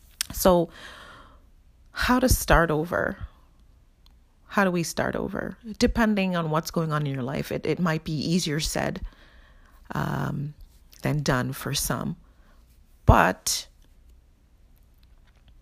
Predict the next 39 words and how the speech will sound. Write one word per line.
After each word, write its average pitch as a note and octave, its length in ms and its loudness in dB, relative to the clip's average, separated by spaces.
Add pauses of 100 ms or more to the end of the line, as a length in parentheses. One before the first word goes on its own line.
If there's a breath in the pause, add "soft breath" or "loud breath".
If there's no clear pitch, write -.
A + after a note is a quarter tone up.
(520)
we G#3+ 80 0
can G#3 160 2
still D3 460 2 (120)
take - 280 6
baby C3 240 -2
steps - 300 -6
towards C3 500 -4
it. - 200 -4 (380)
Like, D3+ 140 -4
some G3+ 200 6
people G3+ 320 2
are, C3+ 200 -2
like, B2 220 -4
starting D3+ 340 2
over, C3+ 220 -2
like, C3 180 -4
moving D3 380 -2
to - 140 -4
a E3 60 -2
whole E3 200 -4
new D3 140 -6
country. - 440 0
That's - 260 -6
major. D3 460 -4 (800 loud breath)
And C3+ 540 -4
as E3 140 -2
I C#3+ 80 4
said, - 280 0
for - 120 -2
some, D#3+ 240 -2
it's, - 180 -4
like, C#3 200 -4
just - 180 -4
switching A3+ 460 0
a E3+ 320 -2
ball E3 240 -2
team, C#3+ 480 -4
you C#3 60 -6
know D3 280 -8